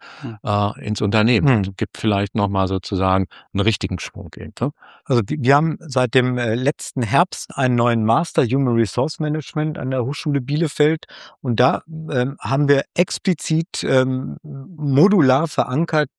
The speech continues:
Speaker 3: dass sich die Studierenden genau mit diesem Thema auseinandersetzen.
Speaker 1: Mhm.
Speaker 3: Dass die erstmal so eine strategische Perspektive bekommen, was bedeutet das Ganze eigentlich, wenn ich das in Personalarbeit integriere?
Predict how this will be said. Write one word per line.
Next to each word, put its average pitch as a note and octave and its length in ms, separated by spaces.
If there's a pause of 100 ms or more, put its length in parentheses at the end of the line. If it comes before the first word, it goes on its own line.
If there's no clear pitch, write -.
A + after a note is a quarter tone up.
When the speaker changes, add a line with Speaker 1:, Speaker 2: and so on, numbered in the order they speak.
(120)
Speaker 3:
dass C3 240
sich C3 140
die B2+ 140
Studierenden C3 560
genau A#2 280
mit C3 180
diesem A#2 260
Thema B2 320
auseinandersetzen. A2 840 (420)
Speaker 1:
Mhm. A#2 260
Speaker 3:
Dass A#2 160
die C#3 120
erstmal D#3+ 340
so C3+ 80
eine C3+ 140
strategische E3+ 640
Perspektive D3 760
bekommen, C3+ 400
was B2+ 140
bedeutet C#3+ 520
das E3 160
Ganze D#3 340
eigentlich, D3+ 360
wenn B2+ 100
ich B2 100
das B2 180
in C#3+ 140
Personalarbeit B2 840
integriere? B2+ 640